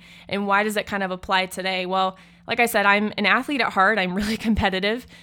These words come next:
I joke with my husband that we can't play Catan because it'll ruin our marriage <laughs> because I win all the time, and he's competitive too, and, um, and that flows right into pageantry. It really does.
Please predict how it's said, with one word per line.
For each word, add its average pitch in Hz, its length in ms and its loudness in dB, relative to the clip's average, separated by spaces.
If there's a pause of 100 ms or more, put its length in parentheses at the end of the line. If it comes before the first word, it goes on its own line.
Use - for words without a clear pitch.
(100)
I 190 120 -2
joke 202 300 -2
with 196 440 -4
my 190 140 -10
husband 190 400 -6
that 180 160 -10
we 190 220 -10
can't - 360 -8
play 190 220 -4
Catan 185 500 -6
because 185 460 -8
it'll 196 160 -6
ruin 196 200 -2
our 208 120 0
marriage 190 400 -4
<laughs> - 20 -10
because - 440 4
I 320 120 6
win 240 260 2
all 240 140 4
the 269 80 0
time, 294 320 2 (340)
and 240 260 4
he's 294 240 -4
competitive 240 520 0
too, 226 280 2
and, 196 220 0 (420)
um, 175 520 2
and 202 200 -2
that 190 160 0
flows 190 280 -2
right 180 180 0
into 190 240 -6
pageantry. 175 560 -8
It - 60 -8
really 175 180 -8
does. 175 320 -6